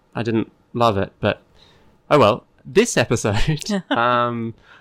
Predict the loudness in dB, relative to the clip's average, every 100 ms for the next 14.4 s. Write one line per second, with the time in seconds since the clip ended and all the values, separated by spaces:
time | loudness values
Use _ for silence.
0 | _ 0 0 2 0 -2 -4 -4 -4 -4
1 | -4 -2 -2 -4 -4 -2 0 -2 -4 -12
2 | _ -8 -6 -4 -4 -4 -6 -6 -10 -12
3 | _ _ _ _ _ _ _ _ _ _
4 | 0 2 2 0 0 -2 -2 -4 -6 -6
5 | -6 -6 -4 -2 -2 0 0 0 0 -2
6 | -2 -2 -2 0 -2 -4 -10 -8 -4 -4
7 | -2 -4 -4 -14 -6 -4 -4 -6 -6 -4
8 | -2 -2 -4 -8 _ _ _ _ -18 -18
9 | _ _ _ -20 -2 0 2 0 -2 -10
10 | _ -2 -2 -2 -2 -2 -2 -6 _ _
11 | _ _ -2 0 0 -2 -12 -14 -18 -8
12 | -4 -2 -2 -6 -8 -4 -2 0 0 -2
13 | -4 -2 0 -2 -4 -6 -4 -2 -4 -6
14 | -4 -4 -6